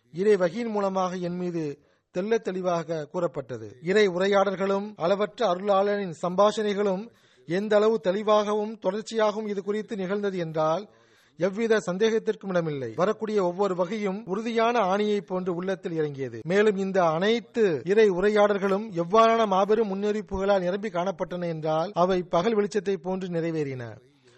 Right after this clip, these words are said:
மேலும் அவற்றின் தொடர்ச்சியும் மிகுதியும் அதிசய ஆற்றல்களின் வசீகரமும் என்னை எந்த அளவுக்கு நிர்பந்தித்து விட்டது என்றால்,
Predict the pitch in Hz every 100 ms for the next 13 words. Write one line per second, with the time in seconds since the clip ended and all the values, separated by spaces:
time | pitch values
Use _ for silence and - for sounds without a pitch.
0 | _ _ _ _ _ _ _ _ 160 202
1 | 208 185 196 214 190 185 196 214 214 202
2 | 226 196 180 202 214 190 175 175 170 220
3 | 233 220 226 180 196 226 214 208 214 170
4 | 185 226 214 202 190 180 220 - _ _
5 | _ 170 190 214 185 185 226 214 226 240
6 | - 240 170 - 165 220 220 220 226 -
7 | 226 196 202 190 170 160 156 160 190